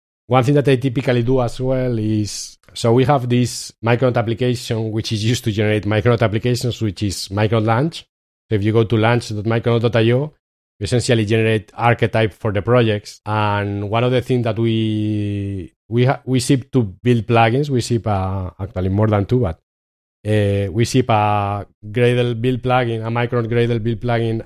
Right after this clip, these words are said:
and a Micronaut Maven plugin. You may be interested in upgrading the, the build version.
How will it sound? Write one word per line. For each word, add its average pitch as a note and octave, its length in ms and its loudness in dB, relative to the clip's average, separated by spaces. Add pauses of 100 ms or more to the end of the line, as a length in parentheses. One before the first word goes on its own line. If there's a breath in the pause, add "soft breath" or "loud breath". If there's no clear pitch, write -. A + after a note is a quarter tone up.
and A2 160 -4
a G2+ 160 -2
Micronaut G#2+ 460 -2
Maven A2 400 -2 (180)
plugin. B2 440 2 (180)
You A#2 240 2
may C3 160 4
be B2+ 120 2
interested B2 480 0
in A2+ 100 0
upgrading A2 580 0
the, F#2 240 -4
the G#2 140 -2
build A2 260 2
version. G2 500 -2